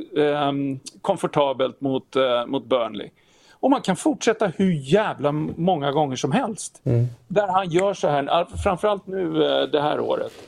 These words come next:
Speaker 1: Eh, om man börjar dissekera matcherna på det här sättet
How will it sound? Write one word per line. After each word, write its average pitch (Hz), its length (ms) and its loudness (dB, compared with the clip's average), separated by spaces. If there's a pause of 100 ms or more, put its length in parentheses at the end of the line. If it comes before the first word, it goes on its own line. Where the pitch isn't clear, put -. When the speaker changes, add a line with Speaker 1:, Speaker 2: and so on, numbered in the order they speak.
(440)
Speaker 1:
Eh, 123 440 2 (120)
om 208 180 0
man 220 260 0
börjar 240 380 2
dissekera 214 680 0
matcherna 175 440 0
på 160 120 0
det 135 80 2
här 139 100 2
sättet - 520 -4